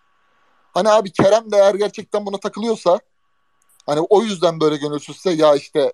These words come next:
Mertens bu kadar alıyor. Çikaldağ şu kadar alıyor. Bu bu kadar alıyor. Ben o yüzden benim param kurda ezildi diye bir şey varsa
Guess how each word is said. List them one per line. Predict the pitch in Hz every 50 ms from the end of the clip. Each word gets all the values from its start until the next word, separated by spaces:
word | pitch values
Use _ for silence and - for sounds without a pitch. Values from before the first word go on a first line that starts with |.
| _ _ -
Mertens | - 147 - - - 175 160 - - 151
bu | 135
kadar | - 160 160 160 160
alıyor. | 180 180 160 131 110 98 - _ _ _ _ _ _ _ _ _ _ _ _ _ _ -
Çikaldağ | - - - 170 156 156 151 156 151 143
şu | - -
kadar | - 175 175 190
alıyor. | 196 202 175 147 127 110 - _ _
Bu | 151 156 160
bu | 170
kadar | - 196 175 196 208
alıyor. | 208 202 170 139 127
Ben | 147
o | 147 165 170
yüzden | 165 151 156 156 151 - _ _ _ _ _ _ -
benim | 156 156 170 165
param | - - 156 151 156 156
kurda | - - - 151 151 170 156
ezildi | 151 147 170 196 180 156
diye | 165 160 151
bir | 147
şey | - 190 190 196
varsa | 233 226 220 - 208 220 247